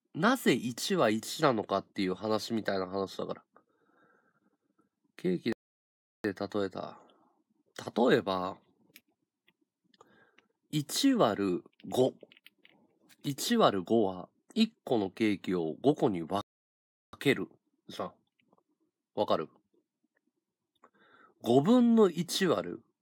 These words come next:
五。これは五分の一個のケーキを、うーん、五で割るじゃん。わかるじゃん。二十五分の一じゃん。えっと、五分の一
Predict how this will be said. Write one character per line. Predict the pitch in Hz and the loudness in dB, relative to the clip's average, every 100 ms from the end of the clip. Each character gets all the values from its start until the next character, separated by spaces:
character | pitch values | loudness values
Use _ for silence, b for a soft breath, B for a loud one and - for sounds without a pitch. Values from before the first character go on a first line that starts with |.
| _ _ _ 107 | _ _ _ -2
五。 | 113 - - _ _ _ _ _ _ _ _ _ _ _ _ _ _ _ _ _ | -2 -2 -10 _ _ _ _ _ _ _ _ _ _ _ _ _ _ _ _ _
こ | - - | -6 4
れ | 190 | 4
は | 220 220 | 6 4
五 | 185 135 | 4 4
分 | 170 247 240 233 | 4 2 4 4
の | 226 | 4
一 | 202 220 220 - | 2 -2 -6 -8
個 | - | -2
の | 104 95 _ _ _ _ _ _ _ | 0 -2 _ _ _ _ _ _ _
ケ | - 110 | -2 0
ー | 92 | -2
キ | - 101 | -4 0
を、 | 127 147 80 _ _ _ _ _ _ _ _ _ _ _ - - _ | 2 2 0 _ _ _ _ _ _ _ _ _ _ _ -20 -20 _
う | - | -10
ー | 107 104 104 101 | -6 -4 -4 -6
ん、 | - | -8
五 | 107 127 | -2 0
で | 117 | 2
割 | 92 90 90 | 0 -2 -6
る | |
じ | - | -10
ゃ | - | -16
ん。 | - _ - | -20 _ -6
わ | 107 | -4
か | 117 | 0
る | 101 | -2
じ | - | -4
ゃ | |
ん。 | - _ _ _ _ - | -20 _ _ _ _ -6
二 | 123 | -4
十 | 113 104 | -2 -2
五 | 87 92 | -2 -4
分 | 92 90 | -4 -2
の | 87 | -4
一 | 90 - | -6 -10
じ | - | -16
ゃ | |
ん。 | - _ b b b b b b b b b - | -20 _ b b b b b b b b b -12
え | - | -8
っ | |
と、 | - 85 - b b b - | -4 -4 -6 b b b -2
五 | 107 135 | 4 6
分 | 160 269 254 247 | 6 4 6 6
の | 233 190 | 6 4
一 | 165 - - 180 | 0 -6 -6 -6